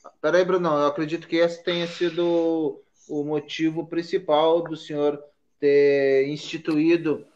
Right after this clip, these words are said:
e formalizado esse projeto,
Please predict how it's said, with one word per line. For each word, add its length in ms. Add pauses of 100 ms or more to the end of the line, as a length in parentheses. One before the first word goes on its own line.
(140)
e 60
formalizado 640 (540)
esse 180
projeto, 560